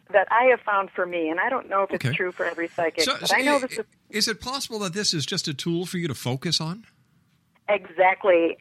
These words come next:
Speaker 1: And
Speaker 2: Gotcha.
Speaker 1: better than that, besides the tool to focus,
Speaker 2: Mm-hmm.
Speaker 1: because I can take the cards and put them away in a drawer,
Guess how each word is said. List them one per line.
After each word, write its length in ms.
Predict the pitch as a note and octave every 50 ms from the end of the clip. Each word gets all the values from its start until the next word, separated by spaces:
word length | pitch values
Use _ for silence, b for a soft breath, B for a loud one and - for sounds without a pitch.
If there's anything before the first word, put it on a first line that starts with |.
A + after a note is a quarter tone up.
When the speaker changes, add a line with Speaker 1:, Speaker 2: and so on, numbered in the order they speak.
| _
Speaker 1:
And 560 | A3+ C4 E4 G4 F4+ A#3+ F3 F3 F3 F#3 F#3+ A3+ b b -
Speaker 2:
Gotcha. 280 | - C3 C#3+ - - -
Speaker 1:
better 240 | C#3 - D4 -
than 180 | A3 A#3 A3 G#3
that, 380 | A3 A#3 A3+ F#3+ D#3+ D#3 E3 - - - - - - _
besides 400 | - G#3+ - - A#3+ A3+ A3+ A3 - -
the 80 | A3
tool 240 | - - A3+ F#3 E3+
to 80 | - F3+
focus, 480 | - - D4+ D#4 C#4 - - D#3 - - _ -
Speaker 2:
Mm-hmm. 260 | B2 A2 A2+ A#2 B2+ E3+ B B B B B _ _ _ _ _
Speaker 1:
because 340 | - - - - F4 F4 E4+
I 100 | F4+ D#4+
can 160 | D#4+ D4+ C4+
take 220 | B3+ D4 C#4 -
the 60 | - B3
cards 260 | - C4+ B3+ B3 B3
and 100 | A#3 A3+
put 140 | - C#4 C#4
them 120 | C4 A#3
away 260 | A3+ A3 A3 A3 A3+ A3+
in 80 | A3
a 60 | G#3
drawer, 520 | F3+ F#3 F#3+ F#3+ G3 G#3 A3 A3+ B3+ C#4